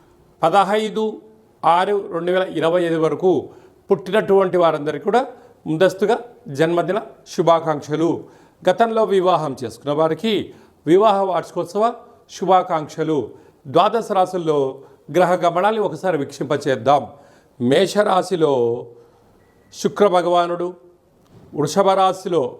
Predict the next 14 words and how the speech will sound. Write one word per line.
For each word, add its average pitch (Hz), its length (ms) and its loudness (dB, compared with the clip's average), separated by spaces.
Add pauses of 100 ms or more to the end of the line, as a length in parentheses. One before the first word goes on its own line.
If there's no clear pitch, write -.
(100)
బుధాదిత్య 180 680 2
రాజయోగము, 170 760 0 (580)
రవి 156 340 2
బుధ 185 200 0
సంచార 170 540 0
స్థితి, 180 440 -2 (1500)
మిథున 165 300 4
రాశిలో 185 480 0 (840)
దేవగురు 185 480 4
బృహస్పతి 156 500 -2
సంచార 175 440 2
స్థితి, 185 440 -2 (1200)
కన్య 180 280 2
రాశిలో 180 440 0